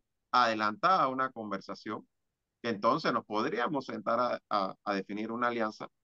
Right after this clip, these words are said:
muy probablemente, si él gana la primaria. Pero yo no me puedo adelantar ya, a pesar que ya es un hecho que él ganó la primaria. Cuando él gane la primaria, entonces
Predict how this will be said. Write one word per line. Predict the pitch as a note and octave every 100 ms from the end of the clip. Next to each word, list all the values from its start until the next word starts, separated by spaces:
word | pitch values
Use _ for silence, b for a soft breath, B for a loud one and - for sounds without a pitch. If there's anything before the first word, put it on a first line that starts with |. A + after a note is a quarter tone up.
| _
muy | G#2+ B2+ C3
probablemente, | C3+ C3+ A2+ G#2+ C#3+ B2+ F#2+ - - _ _ _ _ _
si | - G#2
él | G2+
gana | A2+ A#2+
la | G2
primaria. | - F2+ F#3 - - _ _ _
Pero | G#2
yo | G#2+
no | C#3+
me | C#3
puedo | A#2+ B2+
adelantar | C#3 A#2 G#2 G2+ A#2+ B2
ya, | B2 A#2+ - _ _ _
a | A#2+ -
pesar | G#2+ B2 B2+
que | - A#2+
ya | C3
es | C3
un | D3 D3
hecho | C#3+ A#2+
que | A#2
él | A#2
ganó | A2+ A2+
la | A2+
primaria. | F#2+ C#3 F3 - _ _ _ _ -
Cuando | A#2 A2+ B2+
él | E3+ A3 F3+
gane | D#3 C#3+ C3
la | A2+
primaria, | - G2+ A2 G3+
entonces | E4+ _ E3 B3 - - F#2+ -